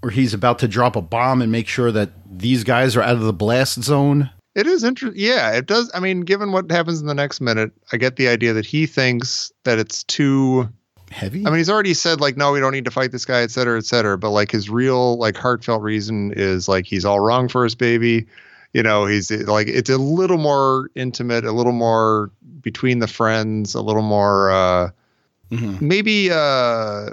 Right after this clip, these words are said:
Speaker 1: Personal?
Speaker 2: not emasculating exactly to Apollo, but, like, you know, "Don't fight this guy 'cause he's weird and he's superhuman and he's,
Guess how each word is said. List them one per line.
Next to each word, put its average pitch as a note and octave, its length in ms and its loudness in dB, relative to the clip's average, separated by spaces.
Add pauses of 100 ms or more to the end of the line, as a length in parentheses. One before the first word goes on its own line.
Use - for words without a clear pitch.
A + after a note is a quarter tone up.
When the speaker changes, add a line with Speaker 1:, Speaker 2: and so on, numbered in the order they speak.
Speaker 1:
Personal? A#2 560 -14
Speaker 2:
not F#3+ 300 -2
emasculating C#3 800 -4
exactly C#3 480 -4
to C#3 120 0
Apollo, C#3 480 2
but, C3+ 140 -4
like, A#2 400 0
you - 80 -8
know, G#2+ 140 -4
"Don't B2+ 420 -2
fight C3+ 360 -2
this B2 180 -4
guy A2+ 340 2
'cause A2 200 -4
he's G#2+ 200 -6
weird A2+ 480 2
and G#2 120 -4
he's G#2 120 -2
superhuman G#2+ 760 0
and G2+ 160 2
he's, F#2+ 420 -2